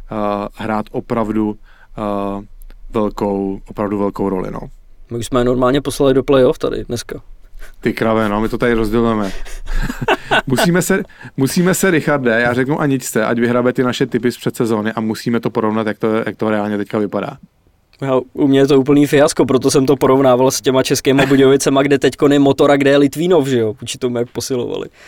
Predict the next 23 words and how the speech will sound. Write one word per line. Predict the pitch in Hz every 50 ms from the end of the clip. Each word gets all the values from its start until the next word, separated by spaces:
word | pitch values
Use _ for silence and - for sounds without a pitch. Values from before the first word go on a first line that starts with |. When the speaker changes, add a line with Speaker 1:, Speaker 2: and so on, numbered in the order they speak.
| - -
Speaker 2:
Teď | - 143 147
jsem | - 175 165
úplně | 165 139 175 156
netrefil. | 139 127 120 117 113 - - -
Speaker 1:
No. | - - _ _ _ _ _ _ _ _ _ _ _ _ _ _ _ _ _ _ _ _ _ _
Já | - 107 107
si, | 101 - 127
já | 120 120 123 120
si | - 143
vůbec | 131 139 123
nepamatuju, | 135 123 - 127 123 - 123
co | - 123
jsem, | - - 127 123 120 123
co | - - 120
jsem, | - - 120 117 120 120 113
co | - 117
jsem | - 127 117 110
říkal, | 113 110 - 95
musím | 92 98 101 104
se | 98 107
na | 107 98
to | 107 101
podívat. | - 110 101 104 101 98 - -